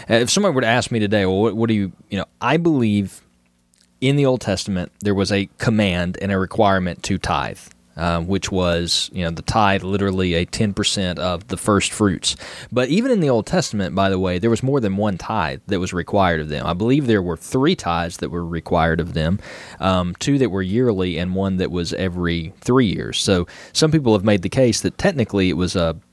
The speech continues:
more like twenty-three percent than just ten percent, um, that, that they were commanded to give. You get to the New Testament and people say, "Well, there's really,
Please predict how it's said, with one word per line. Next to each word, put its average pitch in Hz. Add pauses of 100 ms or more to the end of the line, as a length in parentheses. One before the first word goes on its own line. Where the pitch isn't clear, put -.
(200)
more 107
like 92
twenty-three 107
percent - (100)
than 87
just 87
ten 104
percent, -
um, 80
that, 85
that 90
they 92
were 82
commanded 85
to 85
give. 85
You 120
get 214
to 165
the 135
New 120
Testament 156
and 110
people 135
say, 120
"Well, 123
there's 117
really, 175